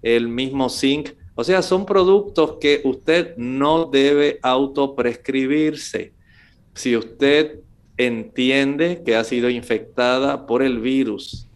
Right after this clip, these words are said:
y no desea, eh, antes de que se complique, ¿verdad? No desea complicarse adecuadamente, hay médicos y hay hospitales que están administrando este tratamiento para evitar que usted desarrolle la condición severa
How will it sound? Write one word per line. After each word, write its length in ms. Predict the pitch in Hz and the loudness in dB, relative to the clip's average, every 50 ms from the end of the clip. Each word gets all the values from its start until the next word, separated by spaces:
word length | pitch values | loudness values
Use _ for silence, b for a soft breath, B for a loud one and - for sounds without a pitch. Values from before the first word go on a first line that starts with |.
| _ _ | _ _
y 180 | 131 127 123 | -2 -2 0
no 420 | 123 120 123 127 127 135 139 147 143 | -2 -2 -4 -4 -2 0 0 0 2
desea, 760 | 139 143 139 139 143 - 123 120 127 131 131 135 139 135 120 - | 0 0 -2 -2 -4 -2 -2 0 0 0 0 0 0 -2 -2 -4
eh, 520 | - 117 117 117 117 117 113 113 110 104 107 | -4 -2 -2 0 -2 -2 -2 -4 -4 -4 -2
antes 340 | 123 123 123 - 147 139 | -2 -2 -2 -2 -2 0
de 120 | 123 123 120 | 0 0 0
que 100 | 120 113 | 0 -2
se 140 | - 120 - | -2 -4 -6
complique, 500 | 107 101 98 - 123 135 143 139 - 107 | -6 -10 -8 -4 -2 -2 -2 0 -2 -4
¿verdad? 400 | 98 95 - 120 131 127 - - - | -4 -2 -2 -2 -2 -4 -6 -12 -12
No 180 | 110 110 113 | -8 -6 -2
desea 560 | 120 131 127 - - 131 127 139 135 135 B B B B B B B _ | -2 -2 -2 -2 -2 0 0 0 0 -2 B B B B B B B _
complicarse 760 | _ - 113 117 110 - 113 110 110 127 131 143 147 139 147 139 | _ -4 -4 -4 -2 -6 -6 -4 -2 0 0 0 0 0 -2 0
adecuadamente, 880 | 123 120 - 123 123 131 139 147 143 135 127 127 127 123 - 139 135 135 | 0 0 0 0 0 2 2 0 0 -2 -4 -4 -6 -4 -4 -4 -2 -2
hay 180 | 113 113 113 113 | -2 -2 -2 -2
médicos 800 | 117 117 123 131 139 143 147 165 170 170 - 190 196 190 - - - | -4 -4 -2 0 0 2 2 0 0 0 -2 -4 -4 -4 -6 -10 -4
y 100 | 117 117 | 0 0
hay 140 | 117 131 135 | 2 2 2
hospitales 640 | 135 139 - 156 143 139 - 139 135 135 135 139 139 | 0 0 -2 -4 -6 -2 0 0 2 2 0 0 -2
que 160 | - - 120 | -2 -2 -2
están 260 | 110 - - 120 127 | -2 -2 -4 -2 -2
administrando 720 | 135 135 135 131 127 127 123 120 - - 131 135 143 135 131 | -2 -4 -4 -4 -6 -6 -8 -10 -6 -4 -4 -2 -2 -2 -4
este 180 | - - 123 | -2 -2 -2
tratamiento 920 | 120 131 127 127 - 147 147 151 147 131 123 120 117 117 - 165 165 165 B B B B B B B B B _ _ | 0 0 -2 0 0 -2 -2 -2 -4 -4 -4 -4 -6 -4 -2 -4 -4 -4 B B B B B B B B B _ _
para 220 | 120 123 139 160 | -2 0 2 2
evitar 460 | 170 165 165 160 160 - 160 160 160 156 | 2 2 2 0 0 0 0 0 0 0
que 80 | 156 | -4
usted 240 | 131 135 - 127 131 | -4 -2 0 0 0
desarrolle 760 | 135 131 - 156 143 135 135 135 131 135 135 135 139 143 139 113 | 0 0 0 -2 -2 0 2 2 2 2 2 2 2 0 0 -2
la 180 | 113 120 117 120 | -2 -4 -2 -2
condición 680 | 123 120 117 117 113 110 - 127 127 135 147 151 143 | -2 -4 -4 -4 -6 -6 -4 -2 -2 -2 -2 -4 -8
severa 960 | 139 - - - 127 123 113 107 123 123 135 139 139 135 120 104 92 85 - | -10 -12 -6 -2 0 0 0 0 0 0 2 2 2 2 0 -2 -4 -6 -12